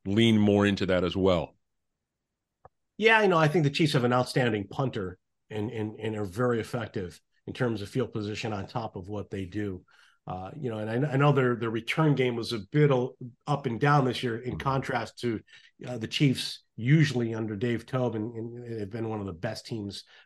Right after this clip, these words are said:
Speaker 2: perennially in the league in that, in that regard. And I think Philadelphia obviously i-, is a very solid team in all three phases. Uh, you know, I think that the, the, to me, I don't think you can overstate the problems the Patriots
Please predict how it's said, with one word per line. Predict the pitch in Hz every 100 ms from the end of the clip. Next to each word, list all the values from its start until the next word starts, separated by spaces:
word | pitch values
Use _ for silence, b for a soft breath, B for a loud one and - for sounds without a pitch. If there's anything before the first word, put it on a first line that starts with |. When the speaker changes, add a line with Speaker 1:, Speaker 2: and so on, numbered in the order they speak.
| -
Speaker 2:
perennially | 113 113 127 110 107
in | 98
the |
league | 98 117
in | 104
that, | 101 107
in | 104
that | 104
regard. | 101 92 117 123
And | 104
I | 101
think | 98
Philadelphia | 110 101 107 101
obviously | 95 101 - 110
i-, | 98 B B B
is | 151 - 107 110 95
a |
very | 101 113 101
solid | - 107 101 85
team | 123 110
in | 101
all | 104
three | 101 104 95
phases. | - 113 120 80 78 - b b b
Uh, | 101 131
you | 147
know, | 110
I | 104 117
think | 127 -
that | 110
the, | 123 113
the, | 135 147 - B -
to | 160
me, |
I | 160 143
don't | 135
think | 127
you | 104
can | 113
overstate | 123 104 117 95
the | -
problems | 123 110 95
the | 113
Patriots | 104 104 - -